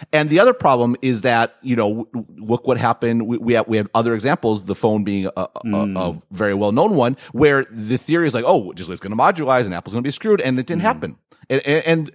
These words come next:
Speaker 1: why didn't it happen? And it didn't happen, I think, not because necessarily, I think it didn't happen because the simplified version of the theory, the ba-, sort of, like, bastardized version that's been passed down through, you know, e-,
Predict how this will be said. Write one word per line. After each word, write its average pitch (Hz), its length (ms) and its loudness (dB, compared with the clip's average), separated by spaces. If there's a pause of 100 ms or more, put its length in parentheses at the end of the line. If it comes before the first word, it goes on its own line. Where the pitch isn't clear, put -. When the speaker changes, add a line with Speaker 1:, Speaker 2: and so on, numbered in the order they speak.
(140)
Speaker 1:
why 147 300 4
didn't 160 200 -4
it 143 100 -4
happen? 151 320 0
And 143 140 2
it 151 60 -4
didn't 220 180 0
happen, 196 320 -2
I 151 80 -2
think, 131 180 -4
not 139 280 -2
because 165 280 -4
necessarily, 117 680 -2 (460)
I 156 100 2
think 226 140 0
it 208 120 -2
didn't 160 140 -2
happen 156 180 -2
because 135 260 0
the 110 80 -4
simplified 156 800 0
version 113 560 -4
of 104 180 0
the 101 100 -2
theory, 104 380 -4
the 87 100 -8
ba-, 78 200 -10
sort 101 180 -4
of, 90 60 -6
like, 87 220 -6
bastardized 98 560 -2
version 92 400 -4 (200)
that's 120 180 2
been 104 160 -4
passed - 360 -2
down 101 360 0 (240)
through, 107 340 0
you 107 120 -2
know, 87 300 -2 (480)
e-, 104 40 -2